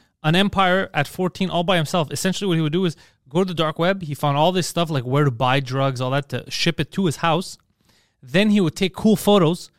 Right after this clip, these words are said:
of all the drugs, and he created a website that was on the regular web to sell to people, and by selling it, he would mail it to them. And apparently the German postal service is very, very, um, uh, like, they're super strict,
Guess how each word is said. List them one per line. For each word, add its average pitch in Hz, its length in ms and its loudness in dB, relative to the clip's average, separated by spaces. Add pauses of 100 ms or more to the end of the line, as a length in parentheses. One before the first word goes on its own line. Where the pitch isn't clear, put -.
(200)
of 135 100 -4
all 160 100 0
the 147 100 -6
drugs, 151 420 -4 (340)
and 160 140 2
he 160 80 4
created 196 280 2
a - 0 -
website 185 340 2
that 160 60 0
was 151 120 0
on 156 60 2
the 139 80 2
regular 196 340 4
web 135 280 -4 (340)
to 156 100 -4
sell 233 260 0
to 196 140 -4
people, 175 360 -4
and 160 280 -6
by 151 100 2
selling 214 380 0
it, 147 80 -2
he 151 100 -2
would 143 160 2
mail 196 340 6
it 160 100 -4
to 127 120 -8
them. - 200 -16 (440)
And 160 240 0
apparently 220 400 0
the 156 120 2
German 175 440 2
postal 196 340 -2
service 143 500 -4
is 135 200 -2
very, 156 520 2
very, 151 720 -2
um, 120 640 -4 (560)
uh, 120 540 -10
like, 123 340 -10 (240)
they're 135 140 0
super 196 340 0
strict, - 480 -2